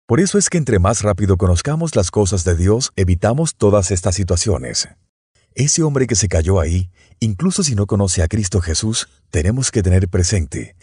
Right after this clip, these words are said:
que Cristo también pagó un precio por él y de sangre. Y lo ama, Cristo lo ama. Y ese hombre si no conoce a Cristo, se va para el infierno. Peor, sufre más. Entonces, usted por eso, hermanos, hermanas, no se rían.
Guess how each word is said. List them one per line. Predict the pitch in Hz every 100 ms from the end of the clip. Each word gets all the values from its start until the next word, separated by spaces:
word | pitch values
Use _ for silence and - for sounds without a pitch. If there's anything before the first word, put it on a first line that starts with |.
| -
que | 104
Cristo | 147 180 -
también | 160 92 107 92
pagó | 92 90
un | 101 87
precio | 98 90 95
por | 90 101
él | 107 98 - -
y | 95
de | 85
sangre. | 123 120 - - - _ _ _ _ _
Y | 92 78
lo | 73
ama, | 80 64 60 - _ -
Cristo | 92 156 - 139
lo | 123
ama. | 107 - 87 - -
Y | 117
ese | 156 -
hombre | 139 135 139
si | 110
no | 101
conoce | 107 107 98 98
a | 85
Cristo, | 101 92 - 98 95 _ _
se | - 85
va | 71 98
para | 98 90
el |
infierno. | 90 87 120 82 67 55 - -
Peor, | 69 67 90 85 - - -
sufre | - 156 160 143
más. | 135 90 - - _ _ -
Entonces, | 120 110 170 117 - 64 - - _ -
usted | 117 95 180
por | - 117
eso, | 110 98
hermanos, | 85 82 69 67 - -
hermanas, | 90 131 107 113 - _ _ -
no | 98 147
se | -
rían. | 143 165 82 64 57